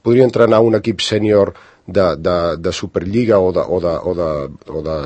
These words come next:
lligues, eh, altes de, de categoria, eh, i estan entrenant infantils perquè tenen una vocació de realment crear, mm, nenes amb, amb molt bona tècnica, eh?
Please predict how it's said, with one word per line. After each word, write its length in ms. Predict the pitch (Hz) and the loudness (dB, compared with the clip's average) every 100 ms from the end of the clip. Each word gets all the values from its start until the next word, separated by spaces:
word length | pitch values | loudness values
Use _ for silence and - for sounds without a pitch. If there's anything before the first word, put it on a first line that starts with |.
| 73 | -8
lligues, 480 | 78 98 101 87 - 95 | -6 -2 0 0 -4 -4
eh, 80 | 78 73 69 | -4 -6 -4
altes 440 | 95 104 95 82 | -4 -2 -2 -2
de, 140 | 90 76 | -4 -4
de 120 | 67 80 | -6 -6
categoria, 640 | 80 85 104 117 135 165 - - - - - | -4 -2 -2 0 2 2 -2 -20 -20 -20 0
eh, 720 | 98 92 82 67 57 - - | 2 4 2 -2 -6 -10 -16
i 140 | - 107 | -6 -4
estan 300 | - 95 98 | -2 -2 -2
entrenant 420 | 101 107 107 110 | 0 0 0 0
infantils 600 | 104 101 104 95 110 107 | -2 -2 -4 -2 -2 -2
perquè 340 | - 120 - 110 | 0 0 2 0
tenen 320 | 104 110 117 | 0 0 2
una 160 | 117 107 | 2 0
vocació 640 | 101 92 - - 98 110 | 0 -4 -4 -4 0 2
de 140 | 120 113 | 4 4
realment 640 | 98 90 95 98 104 120 123 | 2 -2 -2 -2 -2 -2 -4
crear, 640 | - 95 95 87 92 107 117 | -6 -4 -2 0 0 0 -2
mm, 380 | 90 92 90 76 92 | -6 -6 -4 -4 -4
nenes 360 | 87 104 113 | -2 -2 -2
amb, 260 | 117 101 90 | -4 -4 -8
amb 240 | - 95 104 | -8 -4 -2
molt 180 | 107 101 | -2 -2
bona 480 | 92 104 110 117 107 | -2 -2 0 0 -2
tècnica, 500 | 80 110 98 57 60 87 90 | -4 -4 -4 -10 -14 -18 -16
eh? 180 | 87 | -16